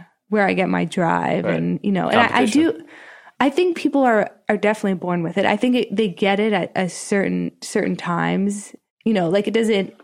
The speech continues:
Speaker 1: it's not like, "Oh, I'm born with it. Like, at six, I know I'm
Speaker 2: <laughs>
Speaker 1: gonna be a reporter. I'm gonna conquer the world and I'm gonna do this." Like, I think it goes in and out. And this is just for me. Like, there's some years where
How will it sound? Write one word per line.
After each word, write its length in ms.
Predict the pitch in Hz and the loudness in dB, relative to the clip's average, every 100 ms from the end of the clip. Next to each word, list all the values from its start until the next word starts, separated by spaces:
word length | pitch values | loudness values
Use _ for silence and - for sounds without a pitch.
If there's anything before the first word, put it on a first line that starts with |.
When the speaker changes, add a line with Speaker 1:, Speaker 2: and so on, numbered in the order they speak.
| - | -8
Speaker 1:
it's 140 | 208 226 | -2 2
not 140 | 214 | 2
like, 180 | 202 - | 2 2
"Oh, 140 | 220 185 | 2 2
I'm 180 | 190 185 | 0 0
born 340 | 208 208 214 | 0 2 2
with 240 | 196 196 | 0 2
it. 220 | 196 185 180 | 2 2 2
Like, 180 | 185 - | 0 0
at 300 | 185 - - | 0 -2 -8
six, 460 | - 240 220 - - | -2 -2 -2 -6 -4
I 120 | 202 | -2
know 180 | 202 208 | 2 2
I'm 140 | 202 202 | 4 4
Speaker 2:
<laughs> 20 | |
Speaker 1:
gonna 160 | 202 | 2
be 160 | 190 202 | 2 2
a 40 | |
reporter. 380 | 185 190 220 208 | 0 0 2 2
I'm 120 | 196 | 2
gonna 200 | 190 180 | 2 0
conquer 460 | 180 202 190 202 190 | 0 0 0 0 0
the 120 | 185 | 0
world 540 | 185 185 196 185 180 170 | 0 2 2 2 2 0
and 140 | 165 | 0
I'm 120 | 180 | 0
gonna 200 | 190 185 | 0 0
do 160 | 185 185 | 0 0
this." 320 | 185 185 - | 2 0 0
Like, 240 | 185 180 - - - - | -2 -2 -8 -20 -8 -2
I 100 | 233 | 0
think 180 | 277 | 2
it 60 | 262 | 2
goes 300 | 226 226 190 | 2 2 2
in 180 | - 190 | 0 2
and 140 | 170 | 0
out. 260 | 160 139 - | 0 -2 0
And 140 | 233 | 2
this 160 | 277 254 | 2 2
is 80 | 214 | 0
just 160 | 214 | 0
for 120 | - | 0
me. 360 | 170 151 85 - - - - | 0 0 -2 -8 -18 -6 0
Like, 280 | 214 208 - - _ 220 | 0 0 -8 -20 _ 0
there's 260 | 220 226 | 2 2
some 300 | - 226 214 | 0 0 0
years 520 | - 202 190 202 214 | 0 2 2 2 0
where 480 | 185 180 180 180 175 | 0 0 0 -2 -4